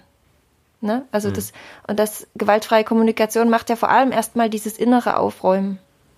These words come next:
Speaker 2: Mhm.
Speaker 1: Ja, ähm, vielleicht magst du da noch mal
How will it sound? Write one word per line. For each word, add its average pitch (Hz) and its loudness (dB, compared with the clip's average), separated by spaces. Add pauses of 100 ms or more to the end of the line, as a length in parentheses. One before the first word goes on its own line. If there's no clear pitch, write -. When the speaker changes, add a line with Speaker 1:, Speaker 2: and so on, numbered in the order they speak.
(520)
Speaker 2:
Mhm. 101 -2 (320)
Speaker 1:
Ja, 202 -2 (280)
ähm, 202 -2
vielleicht 202 0
magst 208 0
du 196 -6
da 202 2
noch 208 -2
mal 202 -2